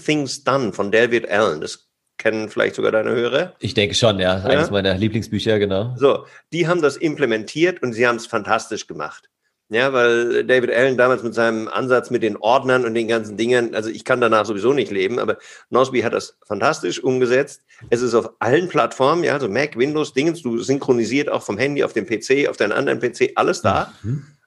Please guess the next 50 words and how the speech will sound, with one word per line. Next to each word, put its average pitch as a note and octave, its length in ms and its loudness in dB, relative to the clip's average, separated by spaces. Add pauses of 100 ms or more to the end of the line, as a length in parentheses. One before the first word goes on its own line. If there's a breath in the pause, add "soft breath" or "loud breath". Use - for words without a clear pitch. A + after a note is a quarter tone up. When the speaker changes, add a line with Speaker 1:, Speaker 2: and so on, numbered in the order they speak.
(140)
Speaker 1:
Ähm, C3 300 4
und - 80 -20 (180)
das C3 160 -2
machst C#3 160 2
du B2+ 60 2
einfach G#2 180 0
perfekt. - 460 -4 (180)
Also A#2+ 220 2
Aufgaben B2+ 460 2
und G#2 100 -2
Projekte A#2+ 640 0 (140)
zu - 140 -8
managen, C#3 500 0
auch G#2+ 260 2
im G#2 180 -8
Team, C3 480 -4 (180)
super. C3+ 600 -6 (680)
Speaker 2:
Okay, - 460 0
ja, D2 100 0
das - 140 -2
klingt D#3 160 0
Speaker 1:
Ja, C#3+ 120 2
Speaker 2:
cool. - 120 2
Speaker 1:
also B2+ 240 2
wirklich - 260 -2 (360)
für D3 180 2
so C3+ 80 2
ein C3 80 0
kleines E3+ 340 2
Team G#3 160 -4
und D#3 100 2
dann E3 120 2
in C#3+ 120 0
zehn A#2 260 0
Sprachen. C#3 500 -2
Also C3 140 -4
ich - 80 -10
finde B2 200 -4
die - 180 -14
echt F3 340 -2
episch. - 640 -2
Die G3+ 120 -6
zeigen, G#3 340 0
was F3 160 0
du D3 80 0
machen D3+ 280 -2
kannst, C#3+ 240 -4
wenn C3 100 0
du B2 100 2
wirklich A#2+ 420 0